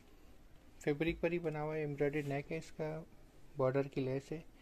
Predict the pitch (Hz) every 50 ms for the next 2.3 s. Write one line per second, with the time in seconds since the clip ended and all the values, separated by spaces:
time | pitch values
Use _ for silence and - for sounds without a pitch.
0 | - - - - - - - - 147 135 127 127 127 123 - - - - - -
1 | - - - - 160 151 147 - - 165 165 156 - 156 139 131 135 135 135 -
2 | 139 139 - - -